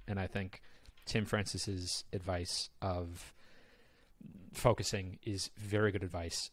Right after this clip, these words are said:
and I think would be making me a lot more money. And I've decided that that's not what I wanna do.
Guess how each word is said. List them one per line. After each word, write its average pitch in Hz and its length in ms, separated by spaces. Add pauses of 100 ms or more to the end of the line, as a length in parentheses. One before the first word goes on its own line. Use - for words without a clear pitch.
and 95 100
I 87 60
think - 340 (260)
would 101 200
be 101 100
making 92 320
me 92 80
a 92 80
lot 90 180
more 92 120
money. 90 340 (140)
And 98 340 (200)
I've 95 260
decided 139 500 (120)
that - 100
that's - 380
not 101 180
what 101 80
I 101 40
wanna 104 160
do. - 100